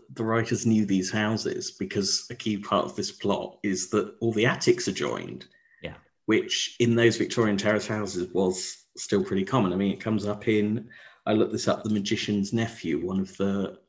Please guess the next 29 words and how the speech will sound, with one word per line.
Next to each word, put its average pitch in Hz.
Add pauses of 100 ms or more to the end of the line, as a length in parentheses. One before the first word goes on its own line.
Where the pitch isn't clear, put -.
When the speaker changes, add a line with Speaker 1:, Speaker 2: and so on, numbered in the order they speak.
Speaker 1:
Lion, 101
the 95
Witch 95
and 101
the 101
Wardrobe 101
series. - (460)
Speaker 2:
Yes. - (220)
Speaker 1:
It's - (180)
attics 98
combining. 92
And 104 (220)
eventually 123
people 98
were 98
made 98
to -
sort -
of -
put -
walls 98
up -
because - (300)
giant 101
fire 95
risk. - (800)
Speaker 2:
Of -
course. 107
Speaker 1:
But -